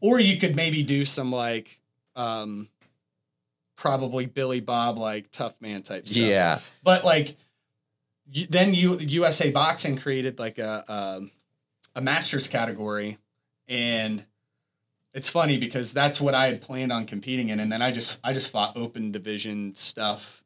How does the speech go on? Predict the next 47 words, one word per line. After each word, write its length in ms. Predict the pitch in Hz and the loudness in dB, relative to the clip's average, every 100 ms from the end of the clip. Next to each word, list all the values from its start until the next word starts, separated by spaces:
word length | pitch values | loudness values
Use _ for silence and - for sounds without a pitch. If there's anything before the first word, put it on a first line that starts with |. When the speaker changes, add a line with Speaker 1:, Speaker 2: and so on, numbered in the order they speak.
| - | -12
Speaker 1:
in 200 | 113 104 | -8 -4
the, 260 | 101 95 - | -4 -6 -8
uh, 400 | 104 98 90 90 - _ _ _ _ | -8 -6 -8 -12 -18 _ _ _ _
in 80 | 117 | -12
the 60 | 101 | -10
fall, 340 | 127 107 98 | -4 -2 -2
fought 220 | 98 107 | -2 -4
a 60 | 104 | -4
twenty-eight-year-old, 760 | - 110 101 107 95 98 98 | -8 -8 -6 -6 -6 -6 -6
so 320 | - 98 98 104 | -6 -6 -8 -8
Speaker 2:
Yeah. 320 | 92 117 123 - | 0 2 2 2
Speaker 1:
I 80 | 156 | 2
didn't, 320 | 165 151 143 | 2 2 2
I 80 | 143 | 2
didn't, 280 | 151 143 139 _ _ _ | 2 2 0 _ _ _
but 260 | 170 160 143 | -4 -2 -2
this 280 | 156 - | 0 4
next 260 | 190 208 - | 4 4 4
one 140 | 180 156 | 4 6
I 60 | |
wanna 260 | 147 151 139 | 6 4 4
do 240 | 143 139 | 2 2
a, 160 | 120 117 | 2 0
a 80 | 123 | -2
tournament, 580 | - - 170 139 120 117 | -2 -2 0 0 -2 -4
and 120 | 120 | -8
it's, 280 | 110 - - | -6 -4 -4
it's 180 | 120 104 | -6 -6
masters, 640 | 123 117 - 92 78 - - _ | -2 0 -2 -6 -6 -8 -8 _
so 300 | - 120 113 | -6 -4 -4
it'll 140 | 143 143 | 0 2
be 120 | 151 | 4
my 120 | 143 | 4
f-, 160 | 131 - _ _ | 2 -4 _ _
I 80 | 135 | -4
have 400 | 131 - 131 - | 0 2 2 0
to 100 | 131 | -6
do 200 | 117 113 | -4 -4
it. 100 | 117 | -2
Once 220 | 135 143 139 | -2 -2 -4
you're 140 | 127 | -4
over 240 | 135 131 107 | -4 -4 -6
forty, 600 | - - 156 139 104 98 | -10 -6 -2 0 0 -4
when 120 | 110 | -4
you're 100 | 110 | -8
forty-one, 880 | 104 135 131 113 101 110 120 127 143 - _ _ _ _ | -8 -6 -4 -4 -4 -4 -4 -4 -6 -10 _ _ _ _
um, 480 | 123 113 104 95 | -6 -6 -6 -8